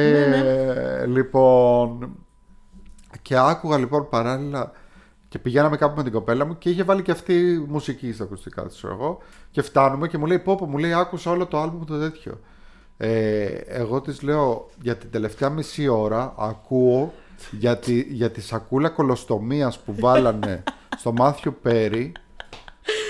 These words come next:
Speaker 2: Πραγματικά,
Speaker 1: Συγγνώμη που γελάω.
Speaker 2: πε-, παίζει να είναι δέκα σελίδες ολόκληρες που μιλάει για τη σελ-, για τη σακούλα κολοστομίας και το πώς,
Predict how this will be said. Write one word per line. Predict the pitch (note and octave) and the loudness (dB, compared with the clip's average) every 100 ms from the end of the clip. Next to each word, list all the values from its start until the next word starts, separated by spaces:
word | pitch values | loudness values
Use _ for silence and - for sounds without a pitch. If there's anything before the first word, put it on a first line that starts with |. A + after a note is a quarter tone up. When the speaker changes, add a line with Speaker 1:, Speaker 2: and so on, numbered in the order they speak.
| G4 | 0
Speaker 2:
Πραγματικά, | - - - A4+ A4+ | 0 2 2 2 4
Speaker 1:
Συγγνώμη | D#4 - | 6 6
που | A#4 F#4 | 4 2
γελάω. | F#4 F#4+ F4 F4 - F#4 C#3+ | 2 0 2 2 4 4 4
Speaker 2:
πε-, | - - | 2 -2
παίζει | - C#3+ D3+ | 0 2 2
να | D#3 | 4
είναι | E3+ | 4
δέκα | C3 C#3+ D3+ D#3+ | 4 2 2 -2
σελίδες | - A#2+ C3 D3 - | 0 0 2 0 -2
ολόκληρες | A#2 A2+ A2+ A#2+ - | 0 0 0 -6 -6
που | A2+ | -6
μιλάει | A2+ A#2 A#2+ C#3 | -4 0 2 2
για | D3+ C#3+ | 2 -2
τη | - | -4
σελ-, | A#2 A2+ A#2 B2 | -6 -6 -6 -6
για | A2+ G#2 | -4 -6
τη | G#2 | -6
σακούλα | G#2+ G#2 B2 C3 | -8 -4 -2 0
κολοστομίας | C#3+ C3+ C3 G#2+ G#2 A2+ A#2 D3 - - - - - _ - | 0 -2 -4 -6 -4 -4 -4 -4 -10 -16 -16 -20 -20 _ -14
και | - A#2+ | -4 -2
το | - A#2+ G2+ | 0 -2 -2
πώς, | - D3 D#3+ D#3 - | 2 2 2 -4 -18